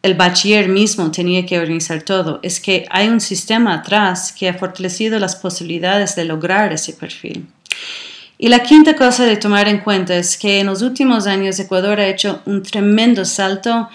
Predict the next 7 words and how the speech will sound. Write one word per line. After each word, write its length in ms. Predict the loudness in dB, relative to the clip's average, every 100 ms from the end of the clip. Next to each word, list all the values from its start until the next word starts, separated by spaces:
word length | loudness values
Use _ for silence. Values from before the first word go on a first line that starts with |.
| -20 -20 _ -2
hacia 680 | 0 0 0 0 0 -2 -4 -2
la 160 | -2
sociedad 360 | -4 -4 -2 -2
de 120 | -2
conocimiento, 600 | -2 -6 -4 -2 -2 -2
ha 60 | -4
mejorado 800 | -4 -2 0 2 2 2 0